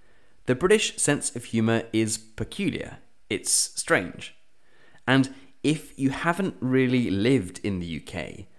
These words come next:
or you don't have British friends, then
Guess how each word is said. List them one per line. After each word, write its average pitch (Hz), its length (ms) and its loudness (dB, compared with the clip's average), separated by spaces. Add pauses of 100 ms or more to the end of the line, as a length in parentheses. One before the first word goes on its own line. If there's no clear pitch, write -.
(240)
or 110 460 2
you 98 120 -2
don't 117 260 2
have 104 420 -2 (180)
British 98 320 -2
friends, - 580 -2 (440)
then 143 420 6